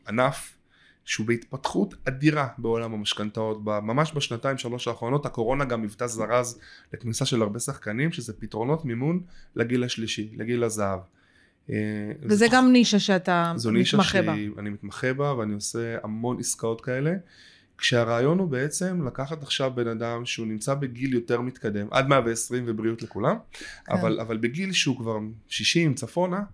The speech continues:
Speaker 1: גם שבעים, אפילו יותר, כמובן שמאוד קשה, אם בכלל, להיכנס למשכנתה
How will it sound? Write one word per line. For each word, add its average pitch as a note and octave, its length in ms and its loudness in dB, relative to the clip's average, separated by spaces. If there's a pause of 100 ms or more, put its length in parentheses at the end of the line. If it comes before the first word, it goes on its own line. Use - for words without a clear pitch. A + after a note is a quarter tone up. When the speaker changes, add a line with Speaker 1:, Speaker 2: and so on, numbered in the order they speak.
(320)
Speaker 1:
גם A2+ 160 6
שבעים, C3+ 580 0
אפילו G#2+ 240 -6
יותר, D#3 280 -2 (680)
כמובן C3 360 4
שמאוד D#3+ 440 6
קשה, D3 300 2
אם D3 220 0
בכלל, D3 600 4
להיכנס B2 460 0
למשכנתה G#2+ 640 -2